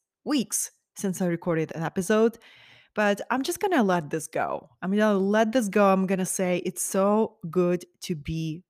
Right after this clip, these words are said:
with you again." And I wanted to record an audio because then you, you know, you can come back to this episode every Mercury retrograde until you don't feel like you need this reminder. I need this reminder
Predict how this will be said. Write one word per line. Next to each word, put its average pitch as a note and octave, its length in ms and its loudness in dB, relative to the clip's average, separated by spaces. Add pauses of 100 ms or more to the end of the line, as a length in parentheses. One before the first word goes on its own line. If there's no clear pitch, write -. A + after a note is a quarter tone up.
(100)
with D#3+ 360 -4
you D#3 340 -4
again." D#3+ 600 -8 (720)
And F#3 480 2 (160)
I B3 120 0
wanted D4+ 340 0
to C4+ 80 0
record G3+ 400 0
an F3 140 -2 (100)
audio D#3+ 420 0
because F3 640 -2
then G#3+ 180 -2
you, C4+ 280 0
you G#3 120 0
know, G3 120 0
you G3 160 2
can G#3 180 0
come F#3+ 240 0
back F3 300 -4
to C4 100 -2
this G3+ 240 -2
episode G3+ 580 -2 (120)
every F#3+ 640 0
Mercury E3+ 540 -4
retrograde A3 760 0 (400)
until G#3 340 4
you A3+ 120 6
don't G3 220 4
feel F#3+ 500 2 (120)
like F3 300 -4
you F#3 80 0
need F3+ 240 0
this E3 240 -4
reminder. D#3+ 600 -4 (160)
I A#3 180 2
need F#3 240 2
this - 240 -8
reminder C#3+ 580 -10